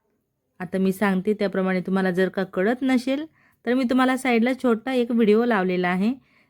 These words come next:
ज्यामध्ये मी देवाला स्वतः पोशाख घालून दाखवलेला आहे, तुम्ही बघू शकता. आणि तशा पद्धतीने तुम्ही देवाला ही धोती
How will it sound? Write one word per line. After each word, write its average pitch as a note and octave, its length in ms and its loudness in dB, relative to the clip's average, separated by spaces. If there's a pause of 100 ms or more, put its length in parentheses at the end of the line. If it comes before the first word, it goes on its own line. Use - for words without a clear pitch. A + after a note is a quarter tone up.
ज्यामध्ये B3+ 480 2
मी C4 120 2
देवाला A3+ 460 2
स्वतः A#3+ 360 -2
पोशाख G#3 440 -2 (200)
घालून G3+ 360 2
दाखवलेला F#3+ 560 0
आहे, D#3 240 -4 (800)
तुम्ही G#3+ 180 4
बघू G3+ 280 2
शकता. A3+ 340 0
आणि A3 300 4
तशा G#3 220 -2
पद्धतीने A3+ 560 0 (200)
तुम्ही A3 200 2
देवाला F#3+ 360 0
ही G3 140 0
धोती F3+ 440 -4